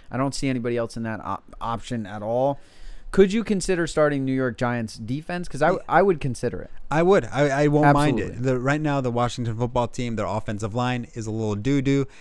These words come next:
Speaker 2: Same with the Giants side. I highly recommend starting the Washington football team's defense. I will be doing so. I, I was going out and personally trying to grab as many of those defenses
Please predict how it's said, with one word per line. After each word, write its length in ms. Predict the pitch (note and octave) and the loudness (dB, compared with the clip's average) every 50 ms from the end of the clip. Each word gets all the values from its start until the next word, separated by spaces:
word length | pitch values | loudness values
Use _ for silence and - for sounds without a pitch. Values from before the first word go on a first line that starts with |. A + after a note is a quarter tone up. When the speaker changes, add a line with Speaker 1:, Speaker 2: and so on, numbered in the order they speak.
| - - | -18 -16
Speaker 2:
Same 480 | - - - - C#3 C#3 C#3 C#3+ D3 B2 - - - | -14 -10 -4 -2 0 0 0 0 -2 -4 -8 -10 -6
with 360 | - A#2 B2+ C3 C3+ - - - - - - | -2 0 0 0 0 -2 -6 -12 -16 -10 -6
the 120 | A#2 A#2+ | -6 -4
Giants 520 | A#2+ A#2 A2+ C3 C3 C#3+ C#3+ C3+ B2 A#2+ | -2 0 2 2 2 2 0 -2 -4 -4
side. 320 | - - A#2+ G#2 G2+ G#2 F2+ | -6 -4 -2 -2 -2 -2 -2
I 100 | G2 G#2+ | -4 -4
highly 400 | F#2+ - B2+ C#3 D3+ D3 C#3 C3 | -4 -2 0 2 2 2 2 2
recommend 480 | A#2 A#2 A2+ - A#2+ G#2+ G#2 G2 F#2+ | 0 0 -2 -2 -4 -4 -4 -4 -6
starting 440 | - - - A#2+ G#2 G2+ G2 G2 F#2 - - - - - | -8 -6 -4 -2 -2 -2 -2 -4 -6 -10 -12 -16 -10 -6
the 80 | A#2 A2+ | -4 -2
Washington 500 | A2+ A2 A2 G#2+ - A#2 A2 A2 G#2 G2 | 0 0 0 0 0 -2 -4 -6 -6 -4
football 320 | - G#2+ G2+ G#2 G2 G2 | -6 -6 -4 -4 -4 -2
team's 260 | - - A2 G2+ F#2 F2 | 0 0 0 0 -2 -4
defense. 440 | - A2 G#2+ - G#2+ G#2 G#2 - - - - - | -2 -2 -2 -2 -4 -6 -6 -8 -10 -12 -10 -8
I 200 | C3 C#3+ D3+ D3 | -4 -2 -2 -2
will 160 | C#3 C3 B2+ | -2 -4 -4
be 160 | A#2 B2 A#2+ | -4 -4 -4
doing 280 | A#2 B2 B2 A#2+ A2+ G2+ | -4 -4 -4 -4 -4 -4
so. 140 | - B2 | -4 -4
I, 340 | G2 G2 A2+ A#2+ B2+ C3 B2+ - - | -4 -4 -4 -2 -2 -2 -4 -4 -4
I 160 | A#2+ B2+ C3+ | -2 0 0
was 260 | C3 B2+ B2+ A2 G#2+ A2 | 0 0 -2 -2 -4 -6
going 380 | A2 - A#2+ A2+ A2+ A2 G#2 | -6 -4 -4 -2 -2 -2 -2
out 240 | G2+ G2+ G2 - - - - - - - - - | -2 -2 -2 -4 -6 -8 -10 -10 -10 -10 -10 -8
and 140 | A2+ G#2+ - | -6 -4 -2
personally 460 | - A#2+ B2+ A#2+ - C3 B2 A#2+ G#2 | -2 -2 -2 -2 -4 -6 -6 -6 -4
trying 240 | - B2 A#2 A2+ G#2+ | -4 -2 -2 -2 -2
to 60 | G#2 | -2
grab 280 | G2 A2 G#2 G2+ F#2+ | 0 0 0 0 0
as 140 | G2 F#2+ G2 | -2 -2 -2
many 200 | A2 A2 G#2+ G#2 | 0 0 0 0
of 60 | G#2 | -2
those 180 | G2 G2+ G2 - | -2 -2 -2 -2
defenses 520 | - G#2+ G2 - G2+ F#2 - G2+ F#2 - | -2 -2 -2 -2 -4 -4 -4 -4 -4 -4